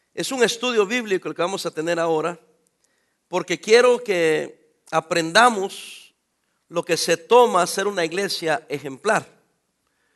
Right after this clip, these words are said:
Y también les recuerdo que nosotros somos la iglesia, hermanos. Esta iglesia, esta congregación jamás irá más allá que lo que es cada uno de sus miembros.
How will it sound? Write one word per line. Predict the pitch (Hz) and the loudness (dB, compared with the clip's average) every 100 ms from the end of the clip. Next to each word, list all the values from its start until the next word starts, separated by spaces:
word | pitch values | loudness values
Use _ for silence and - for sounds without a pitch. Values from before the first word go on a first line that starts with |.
| _ _ _ | _ _ _
Y | 233 | 0
también | 240 226 269 | 2 4 4
les | 262 | 6
recuerdo | 233 233 220 254 262 | 4 2 -2 0 -4
que | 208 | -4
nosotros | 175 160 - 262 254 - | -4 -6 -2 -2 -2 -6
somos | 208 196 | -4 -4
la | 156 | -6
iglesia, | 156 214 - 151 | -4 -4 -4 -10
hermanos. | 131 113 _ - _ _ _ _ _ _ _ _ | -12 -16 _ -20 _ _ _ _ _ _ _ _
Esta | - - 240 | -10 0 0
iglesia, | 214 220 233 254 | 4 4 4 0
esta | 240 233 | -2 -2
congregación | 202 196 185 165 - 214 233 | -2 -2 -2 -2 -2 -4 -2
jamás | 196 160 190 214 - | -2 0 2 0 -2
irá | 175 175 196 | -2 0 2
más | 208 208 | 0 -2
allá | 170 175 208 185 180 _ _ _ _ _ | -4 0 0 0 -4 _ _ _ _ _
que | 156 | -6
lo | 151 | -4
que | 156 175 | -2 -2
es | 160 | -2
cada | 175 160 160 | 0 0 0
uno | 170 | -2
de | 143 | -6
sus | - 131 | -8 -12
miembros. | 156 175 123 107 - - | -6 -6 -6 -18 -20 -20